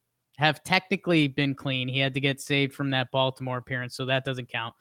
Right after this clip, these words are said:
So he's got two ok-, okay to good appearances back to back. If he could finish with two more, three more, again, with how this postseason is lined up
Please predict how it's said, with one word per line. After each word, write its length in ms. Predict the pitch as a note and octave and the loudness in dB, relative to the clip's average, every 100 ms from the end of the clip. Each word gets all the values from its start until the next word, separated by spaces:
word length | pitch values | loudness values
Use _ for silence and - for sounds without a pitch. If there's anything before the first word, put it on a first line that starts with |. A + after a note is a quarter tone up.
| _ _ | _ _
So 140 | - E3+ | 2 4
he's 120 | D#3+ | 6
got 300 | F3 E3+ - | 6 6 4
two 380 | G#3+ B3 C#4 C4 _ _ _ _ _ _ _ _ | 4 6 4 -2 _ _ _ _ _ _ _ _
ok-, 300 | E3+ G3+ - _ _ | 6 6 4 _ _
okay 400 | E3 F#3+ - G3+ | 4 6 8 6
to 160 | F#3 F#3+ | 8 4
good 160 | F3 E3+ | 4 4
appearances 800 | - D#3 C3+ - C3+ B2+ - _ C3+ | 2 0 0 -2 -4 -4 -10 _ 4
back 240 | C#3+ C#3 | 4 4
to 80 | D3+ | 0
back. 420 | C#3 C3 B2+ _ _ _ _ _ | 4 4 2 _ _ _ _ _
If 160 | - C3+ | -8 0
he 120 | D#3+ | 2
could 180 | - E3 | 2 0
finish 400 | G3 G3 G3 - | 2 4 4 2
with 160 | E3 - | -2 0
two 220 | F3+ G3+ | 0 4
more, 360 | G#3+ G#3+ G#3 - _ _ _ - | 4 4 0 -8 _ _ _ -2
three 280 | E3 G3 | 4 4
more, 380 | F#3+ F#3+ F#3+ F3+ _ _ _ _ _ _ - | 6 6 4 2 _ _ _ _ _ _ -4
again, 520 | D3 D#3 G3+ D#3 A#2 _ - | 0 4 6 4 0 _ -10
with 360 | C#3 C#3 - _ | -4 -4 -4 _
how 240 | - D3 D#3+ | 4 6 6
this 180 | E3+ | 2
postseason 600 | - F3 E3+ E3+ E3+ D#3+ | 4 4 6 4 4 4
is 160 | D3+ C3+ | 0 0
lined 320 | C3+ C3 B2 | 0 0 4
up 300 | D#3+ F#3 - | 6 6 2